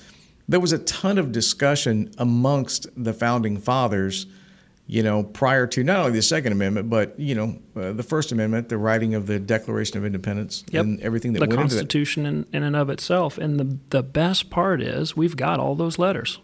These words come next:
Speaker 2: more or
Speaker 1: Mm.
Speaker 2: less. They're
Speaker 1: We do.
Speaker 2: all, they're all out there. We can look at 'em. So, um, yeah, the, the, the clause, "A well-regulated militia being necessary to the security of a free state,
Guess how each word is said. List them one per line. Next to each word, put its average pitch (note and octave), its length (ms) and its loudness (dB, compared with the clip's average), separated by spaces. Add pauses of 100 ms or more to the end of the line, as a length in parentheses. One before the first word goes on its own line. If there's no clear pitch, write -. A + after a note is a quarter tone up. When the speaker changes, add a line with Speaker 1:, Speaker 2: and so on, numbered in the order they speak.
(100)
Speaker 2:
more D3 220 0
or C#3 40 0
Speaker 1:
Mm. C#3+ 40 0
Speaker 2:
less. D3+ 340 -2 (120)
They're A2+ 140 2
Speaker 1:
We A#2+ 80 4
do. B2+ 80 4
Speaker 2:
all, D#3+ 200 4
they're D#3 180 0
all E3 160 2
out F#3 220 -2
there. - 160 -6
We C3+ 100 -2
can C#3+ 160 -2
look F3 160 2
at C#3+ 160 -2
'em. D#3+ 160 -8
So, D#3+ 440 0 (680)
um, C#3+ 600 0 (260)
yeah, D3+ 340 0
the, E3 140 -4 (140)
the, E3+ 300 -2 (240)
the F3 200 -2
clause, D#3 760 -2 (840)
"A D3 80 -2
well-regulated E3+ 1200 2
militia C#3 680 -2 (160)
being C#3+ 280 2
necessary C#3+ 840 0 (280)
to D3 100 -2
the C#3+ 100 0
security C#3+ 720 0
of C#3 140 -6
a C3+ 80 -4
free B2+ 240 -6
state, F#3+ 440 -2